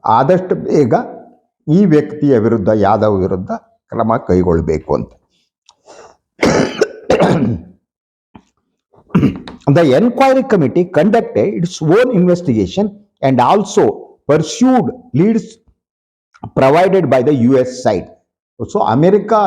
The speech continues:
ಇಂಟೆಲಿಜೆನ್ಸ್ ಇದ್ರ ಬಗ್ಗೆ ಎಲ್ಲ ಈ ಹತ್ಯೆಯ ಪ್ಲಾನ್ ಬಗ್ಗೆ ವಿವರಗಳನ್ನ ತಗೊಂಡಿತ್ತು. ಆ ವಿವರವನ್ನು ಭಾರತ ಸರ್ಕಾರ ಕೊಟ್ಟಿತ್ತು. ಈ ಒಂದು ಹೈ ಪವರ್ಡ್ ಕಮಿಟಿ ಏನಿದೆ, ಅದನ್ನೆಲ್ಲ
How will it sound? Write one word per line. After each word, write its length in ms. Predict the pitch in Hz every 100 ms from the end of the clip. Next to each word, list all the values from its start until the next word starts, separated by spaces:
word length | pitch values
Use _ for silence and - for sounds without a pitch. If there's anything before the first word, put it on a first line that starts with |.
| 135
ಇಂಟೆಲಿಜೆನ್ಸ್ 560 | 156 180 175 175 175
ಇದ್ರ 200 | 127 135
ಬಗ್ಗೆ 260 | 120 143 160
ಎಲ್ಲ 380 | 123 190 262 277 240
ಈ 80 | 156
ಹತ್ಯೆಯ 540 | 156 - - 175 165
ಪ್ಲಾನ್ 560 | 135 - 120 135 185 139
ಬಗ್ಗೆ 400 | 113 98 87 _ _ _ -
ವಿವರಗಳನ್ನ 600 | 120 143 156 139 120 101
ತಗೊಂಡಿತ್ತು. 560 | 101 - 123 143 147 185
ಆ 160 | - 127
ವಿವರವನ್ನು 460 | 117 120 110 123
ಭಾರತ 340 | 110 95 - -
ಸರ್ಕಾರ 420 | - 90 113 107
ಕೊಟ್ಟಿತ್ತು. 500 | - 135 160 - 233 _ _ _
ಈ 360 | 208 285 - - _ _ _ _ _ _ _ _ -
ಒಂದು 220 | 147 147
ಹೈ 180 | 113 180
ಪವರ್ಡ್ 400 | - 185 165 -
ಕಮಿಟಿ 360 | 147 175 170 127
ಏನಿದೆ, 520 | 104 113 220 - _ _ _
ಅದನ್ನೆಲ್ಲ 720 | 120 131 131 107 131 214 285